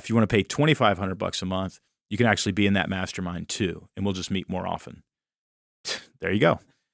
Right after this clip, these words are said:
I mean, you've got, you know, you're at a hundred forty, hundred fifty thousand dollars pretty quick as a coach,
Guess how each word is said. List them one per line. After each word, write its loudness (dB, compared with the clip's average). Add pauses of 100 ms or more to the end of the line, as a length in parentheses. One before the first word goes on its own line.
(220)
I 0
mean, 6
you've 6
got, 6
you 2
know, 4
you're 6
at 8
a 8
hundred 6
forty, 6
hundred 4
fifty -2
thousand 2
dollars 0
pretty -4
quick 0
as -6
a -10
coach, -8